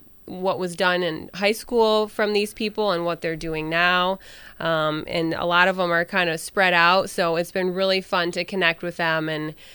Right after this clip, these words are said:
you know, share what we're doing here at the foundation, and for them to kind of remember where they started is, is, um, heartfelt, I think. So I, it's, it's really, it's really exciting, and we're really excited to have them in for the event.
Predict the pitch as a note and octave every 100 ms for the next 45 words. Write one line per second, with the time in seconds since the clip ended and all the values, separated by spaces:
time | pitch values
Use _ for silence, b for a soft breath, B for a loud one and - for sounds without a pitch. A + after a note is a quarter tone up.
0 | B B - F3 E3 - G#3 F#3+ F3+ F3
1 | F3 F3 F3+ F3 F#3 F3+ E3 F3 E3 E3+
2 | E3 E3 E3 - E3 D#3 D#3 E3+ F3 E3+
3 | E3+ F#3+ E3 D#3+ F3 D#3+ E3 E3 E3 E3
4 | D#3+ D#3+ D#3 D#3 - D#3+ D#3+ D#3 D3+ D3+
5 | D3+ D3+ - B B - E3 D#3 D#3 -
6 | D3+ D3 D3 D3 - - A3+ F#3+ - F3
7 | D#3 E3+ F3 - E3+ D3 - - F#3 D#3+
8 | D#3 D#3 - E3+ - F3 - - F3+ E3+
9 | F#3+ G3 G3 F#3 - - - A3+ A3 G#3
10 | G3+ F#3+ F3 F3 E3+ E3+ E3+ E3+ D#3 -
11 | E3 E3 D#3+ E3 D#3+ D3+ D#3 D3+ D3+ D3+
12 | E3 D#3 D#3 D#3+ D#3+ - -